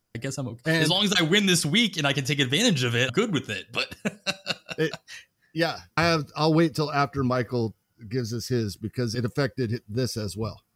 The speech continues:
Speaker 1: Yeah.
Speaker 2: Exactly what you're talking about.
Speaker 1: Nice little segue. Michael, who are you looking at then for wins and Ks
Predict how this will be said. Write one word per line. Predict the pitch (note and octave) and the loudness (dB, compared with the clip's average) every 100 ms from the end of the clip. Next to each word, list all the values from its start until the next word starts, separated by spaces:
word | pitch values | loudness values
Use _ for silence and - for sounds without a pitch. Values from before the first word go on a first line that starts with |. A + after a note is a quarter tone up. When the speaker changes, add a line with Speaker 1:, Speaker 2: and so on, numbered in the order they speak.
| - _ | -20 _
Speaker 1:
Yeah. | A#2 A#2 | -6 -4
Speaker 2:
Exactly | F#2+ B2+ C#3+ | -2 -4 -2
what | C3 A#2+ | -2 -2
you're | A2+ | -2
talking | A#2+ A2 G#2+ | -2 -2 -8
about. | E2+ A2 | -14 -4
Speaker 1:
Nice | C3+ D3 D3 | 2 2 2
little | D#3 | 0
segue. | D3+ C#3 C3 B2+ | 2 2 2 2
Michael, | C3 B2+ B2+ A2 | 0 2 0 -2
who | D#3 | 0
are | |
you | D3 C3 | 2 4
looking | G#2 F#2+ | 2 0
at | E2+ E2 | -4 -2
then | F2+ F2+ | -4 -4
for | - G2+ F#2 F2+ | -4 -2 -2 -2
wins | A2 G#2+ G2 | -2 -2 -2
and | F2+ | -4
Ks | A2 F#2+ E2+ - | 0 0 0 -6